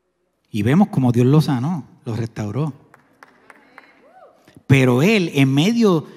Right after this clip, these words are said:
de su situación, ¿qué era lo que él estaba viviendo? El shalom, el shalom, paz en medio del cáncer. Uh,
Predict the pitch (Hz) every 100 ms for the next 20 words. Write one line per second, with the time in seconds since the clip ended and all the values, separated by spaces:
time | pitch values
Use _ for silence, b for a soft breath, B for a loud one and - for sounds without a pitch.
0 | B 139 139 160 - 151 139 120 - 247
1 | 226 127 104 - - 156 180 165 165 160
2 | 165 156 147 127 123 120 110 113 113 -
3 | 104 104 107 104 - _ _ b b 120
4 | - - 101 98 104 101 98 b _ -
5 | 131 147 - - 120 110 120 156 143 117
6 | 104 - - 110 95 104 107 98 101 92
7 | _ _ - 139 135